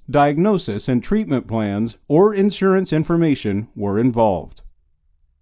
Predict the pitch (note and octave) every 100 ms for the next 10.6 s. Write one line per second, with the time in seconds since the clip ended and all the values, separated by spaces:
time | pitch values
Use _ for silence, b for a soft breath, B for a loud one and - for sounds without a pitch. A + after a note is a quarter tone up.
0 | _ _ _ _ _ _ _ _ D3+ E3+
1 | F3+ D#3 D3+ D3+ B2+ E3+ A#3+ B3+ G#3 F3+
2 | - - G#2+ C3 D3+ D3+ - E3 E3 D3+
3 | - C#3+ - G3+ A3+ A3+ A3 D#3+ D#3 F3+
4 | F#3 D3+ E3+ - F#3 F3 E3+ E3 D#3 D#3+
5 | E3+ F3 F3 F3+ D3+ A#2 B2+ C#3 - C#3+
6 | D3 D3+ A#2+ C3+ - B2 B2+ C3 C#3 D#3
7 | E3+ D3 D3+ C#3 G#3 - G#3 E3+ G2 -
8 | - F3+ A3 F3 E3+ F#3 F#3+ F3+ A3 F#3
9 | F3 F3 C3 A#2 C#3 - C#3 D3 G#2+ A2
10 | A#2+ D3 C3+ G#2+ - -